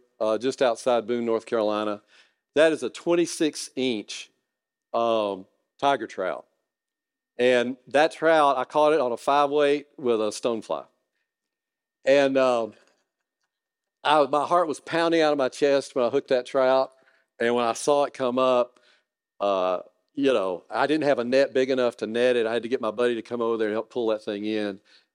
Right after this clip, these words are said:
But that was the, that's the largest trout I've ever, I've ever caught. And I wanted to share that with you guys. <coughs>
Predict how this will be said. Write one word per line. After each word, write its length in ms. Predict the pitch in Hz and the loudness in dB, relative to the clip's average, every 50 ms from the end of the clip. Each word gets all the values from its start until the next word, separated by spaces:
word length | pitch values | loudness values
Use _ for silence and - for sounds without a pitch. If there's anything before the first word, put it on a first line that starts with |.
| _ _ | _ _
But 240 | - 107 107 - 113 | -4 -2 -2 0 0
that 200 | 131 143 143 139 | 2 2 2 2
was 200 | 135 123 107 - | 0 -4 -4 -2
the, 200 | 123 110 107 104 - | 0 0 0 0 0
that's 200 | - 143 135 - | 0 0 0 0
the 60 | - | 0
largest 360 | 123 123 127 123 110 104 - - | 2 2 2 2 0 -6 -8 -4
trout 240 | - 117 117 110 | 0 0 0 0
I've 160 | 107 98 92 107 | 0 -2 -2 -2
ever, 320 | 104 95 92 90 85 - _ - | -4 -4 -4 -6 -8 -10 _ -8
I've 160 | 98 98 101 | -6 -4 -4
ever 200 | 101 92 95 95 | -4 -4 -4 -8
caught. 260 | - - 117 113 110 | -6 -4 -2 -2 0
And 80 | 110 123 | 0 0
I 60 | 127 | 0
wanted 300 | 135 139 131 123 117 101 | 2 2 2 0 0 -2
to 80 | 104 | -6
share 240 | 98 - - 110 104 98 | -8 -4 -4 -2 -2 -2
that 160 | 92 95 - | -4 -6 -8
with 160 | 107 - - | -10 -14 -14
you 80 | 104 90 | -14 -8
guys. 420 | - 98 92 98 98 98 - - - - - - - - - - - - - - - - - - - - - - - - - - - - | -8 -6 -8 -8 -10 -14 -16 -18 -20 -20 -20 -20 -20 -20 -20 -20 -20 -20 -20 -20 -20 -20 -20 -20 -20 -20 -20 -20 -20 -20 -20 -20 -16 -8
<coughs> 400 | - - - 220 220 165 156 123 | -4 -2 0 0 0 0 -4 -6